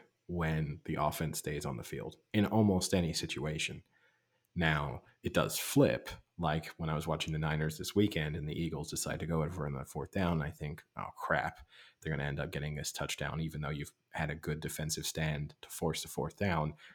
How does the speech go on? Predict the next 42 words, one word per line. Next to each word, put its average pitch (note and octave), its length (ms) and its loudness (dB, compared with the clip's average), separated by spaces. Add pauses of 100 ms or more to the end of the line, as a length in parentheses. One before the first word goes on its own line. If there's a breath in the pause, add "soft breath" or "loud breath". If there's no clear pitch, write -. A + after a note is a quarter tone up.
(400 soft breath)
Then F#2 300 6
they E2 80 4
have E2 160 4
the E2 120 4
incompletion, D#2+ 800 2
and D#2 400 0
suddenly D#2 380 4
you're D2+ 80 2
like, C#2 180 -2
"Wow, F2 420 6
that B1 140 0
was D2+ 160 -6
great. E2 300 0
What D#2+ 100 2
a D#2+ 60 2
momentum E2 560 2
shifter - 400 0
in C#2+ 100 -4
this D#2 180 0
game. D#2+ 460 0 (460)
That, - 400 -2 (100)
what F2+ 240 2
a, D#2+ 100 0 (520)
how F2+ 220 6
dumb F2 280 6
were D#2+ 140 4
they E2+ 220 4
to E2 100 -2
not D#2 160 0
just E2 200 -4
take - 180 -8
the E2 80 -10
chip - 200 -2
shot - 240 -2
field F2 280 -2
goal D#2 180 2
and D#2 100 -2
be D#2+ 140 0
up C#2+ 100 -4
six - 260 -4
zero?" D2+ 400 0 (2250 loud breath)
But, F#2+ 160 6